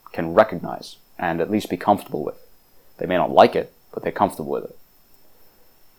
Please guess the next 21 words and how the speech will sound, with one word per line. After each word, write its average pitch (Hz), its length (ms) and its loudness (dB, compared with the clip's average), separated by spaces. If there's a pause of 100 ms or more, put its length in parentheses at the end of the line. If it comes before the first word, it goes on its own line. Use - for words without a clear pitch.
(320)
That 101 480 6
is 98 140 -2
what, 90 380 2
that 104 260 6
is 110 140 -4
how 87 240 4
you 82 160 -4
get 78 340 -4 (240)
Islam - 380 -4 (680)
in 92 120 -2
its - 260 -6
final 101 680 4
sort 85 200 -4
of 80 220 -4
codified 90 560 4
form. 92 420 -2 (640)
Not 131 500 6 (260)
in - 80 -12
the 90 60 -4
seventh 120 320 6
century, 92 460 -4